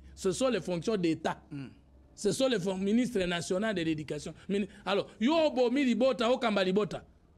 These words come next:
Speaker 1: Ça veut dire que Ndeko Christian Mwando amata akita. Mobeko wana ava Félix Tshisekedi alongwa na pouvoir, il faut vanda. Po topona ki nde mboka.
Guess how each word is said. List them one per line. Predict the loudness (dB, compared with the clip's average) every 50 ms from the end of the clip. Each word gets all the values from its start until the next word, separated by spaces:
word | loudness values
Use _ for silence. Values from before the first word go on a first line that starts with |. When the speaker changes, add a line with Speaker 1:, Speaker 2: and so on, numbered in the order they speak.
| _ -20 -20 -20 -20 -20 -20 -20 -20 -20 _
Speaker 1:
Ça | -4 -2 -2 0
veut | 0 0 0
dire | 2 4 4 4 2 2
que | 2 2
Ndeko | 2 2 2 2 2 0
Christian | 0 2 0 0 2 0 0 2 2 2
Mwando | 2 2 2 2 2 0 0 0
amata | -2 0 2 2 0 0 -2 -4 -4 -6 -6 -4
akita. | -2 -4 -4 -4 -4 -8 -8 -6 -2 -2 -2 -2 -2 -6 -14 -20 -20 -20 _ _ _
Mobeko | 0 2 2 2 4 2 2 2 0 0 2 2 4 4
wana | 2 2 2 2 2 2 0 0 0
ava | -2 -2 0 0 0 0 0 0 -4 -12 -12 -4
Félix | -2 0 0 0 0
Tshisekedi | -2 -4 -4 -4 -4 -4 -2 0 0
alongwa | 0 2 0 0 0 0
na | -2 -4
pouvoir, | -6 -8 -6 -4 -4 -4 -4 -6 -8
il | -10 -6
faut | -2 0 0 0
vanda. | -2 -4 -4 -2 -2 -2 -2 -2 -4 -2 -2 -4 -4 -6 -12 -20 -20 _ _ _ -20 -20 _ _ -6
Po | -6 -4
topona | -2 -2 -4 -2 -2 -2 0 0 -2
ki | -4 -4 -6
nde | -6 -4 -6
mboka. | -6 -8 -10 -12 -16